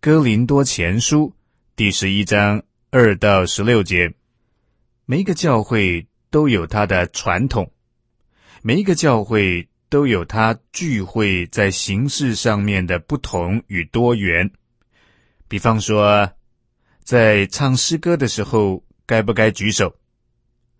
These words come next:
在崇拜的时候该不该安静？祷告究竟是要开口同声，还是要河流越深越无声？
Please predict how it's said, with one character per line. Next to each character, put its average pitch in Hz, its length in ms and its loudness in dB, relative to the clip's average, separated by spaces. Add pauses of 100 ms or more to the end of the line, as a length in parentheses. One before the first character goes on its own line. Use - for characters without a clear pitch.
(300)
在 139 180 2
崇 156 360 -4
拜 175 180 -2
的 120 80 -2
时 110 180 -4
候 98 400 -2 (120)
该 110 160 0
不 110 120 -6
该 104 200 0
安 107 320 -2
静？ 107 200 -2 (840)
祷 98 220 2
告 120 360 2 (160)
究 214 180 0
竟 180 160 -2
是 156 140 -4
要 147 100 0
开 175 280 -4
口 113 200 -2
同 104 240 0
声， 156 320 2 (160)
还 117 220 0
是 120 160 -4
要 104 380 2
河 - 260 -4
流 123 220 0
越 135 180 2
深 127 440 0
越 110 180 0
无 90 180 -4
声？ 120 260 0